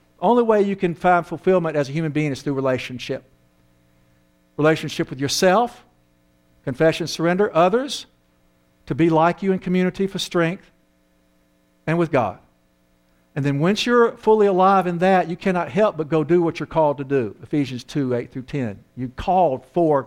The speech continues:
going towards that thing. And I'm telling you, I'm made to do this. I mean, this is just like teaching training time. But I'm made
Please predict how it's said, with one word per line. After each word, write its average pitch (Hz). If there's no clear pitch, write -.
going 151
towards 156
that 139
thing. 110
And 160
I'm 311
telling 240
you, 156
I'm 285
made 175
to 185
do 170
this. 147
I 143
mean, 165
this 277
is 196
just 190
like 151
teaching 175
training 160
time. 135
But -
I'm 254
made 185